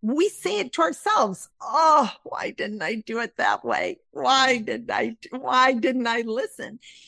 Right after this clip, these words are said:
It's, it, it happens more often than not. And learning to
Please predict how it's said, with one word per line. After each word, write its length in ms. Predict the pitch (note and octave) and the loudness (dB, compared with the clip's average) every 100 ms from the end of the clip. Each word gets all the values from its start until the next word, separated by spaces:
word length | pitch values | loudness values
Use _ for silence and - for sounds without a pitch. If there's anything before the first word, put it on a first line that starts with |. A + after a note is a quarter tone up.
| - | -6
It's, 560 | C4 C4 - - - - _ _ _ - | 0 0 -2 -10 -12 -14 _ _ _ -6
it, 200 | C#4+ - | -6 -2
it 160 | C#4+ B3+ | -2 -2
happens 720 | B3 C#4 C#4 C#4 B3+ A#3 - - | 0 0 0 -2 0 -4 -8 -2
more 460 | A#3 B3 C4 C4+ - | 0 0 -2 -4 -2
often 680 | A3+ A3+ - A3 G#3 G3+ | -4 -6 -8 -4 -2 -2
than 420 | F#3 F3+ E3+ E3 E3 | -2 -2 -4 -6 -4
not. 340 | E3 D#3+ - _ _ A3 | -4 -4 -8 _ _ -4
And 340 | G#3 G3+ F#3 - | -2 -2 -6 -12
learning 640 | G3+ A#3 C#4 D#4+ F4 G#3+ | -8 -4 -4 -4 -2 -2
to 420 | - - G3 F#3+ | -4 -10 -10 -12